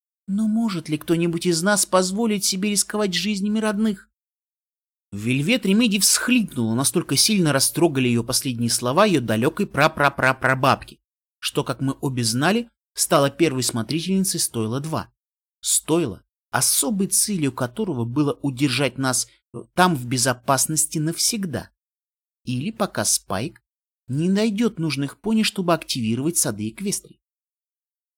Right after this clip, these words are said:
«Не могу поверить, что вы всю жизнь прожили в подобном месте», сказал Каламити,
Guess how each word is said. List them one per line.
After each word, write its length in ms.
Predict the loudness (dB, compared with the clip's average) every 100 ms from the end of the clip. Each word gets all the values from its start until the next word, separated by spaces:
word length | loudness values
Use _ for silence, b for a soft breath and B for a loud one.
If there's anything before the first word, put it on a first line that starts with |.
| _
«Не 140 | -12 -2
могу 300 | 0 0 -4
поверить, 680 | 0 0 0 -2 -2 -2 _ _ _
что 300 | -14 -12 -10
вы 180 | -6 -4
всю 300 | 0 0 0
жизнь 440 | -2 0 0 -2
прожили 360 | -6 -8 -4 -6
в 100 | -6
подобном 500 | -6 -2 -2 0 0
месте», 520 | 2 2 0 -2 -8 _ _ _ _
сказал 440 | -10 -6 -2 -2 -2
Каламити, 600 | 0 0 0 -2 -6